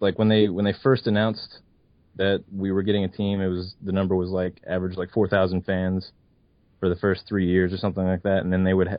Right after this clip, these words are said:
have serious discussions about building one, but until then, it's, it, they're playing it slugger.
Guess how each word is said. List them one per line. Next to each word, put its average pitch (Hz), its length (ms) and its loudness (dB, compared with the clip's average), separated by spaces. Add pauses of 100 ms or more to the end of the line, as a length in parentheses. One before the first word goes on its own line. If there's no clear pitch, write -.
(160)
have 92 180 -2
serious 92 340 -2
discussions 98 460 -2
about 98 200 0
building 104 280 2
one, 101 220 0
but 90 160 -2
until 95 260 -2
then, 107 280 0 (640)
it's, - 400 -10 (120)
it, 85 200 -4 (220)
they're 92 100 0
playing 90 240 -2
it 85 80 -4
slugger. 82 380 -8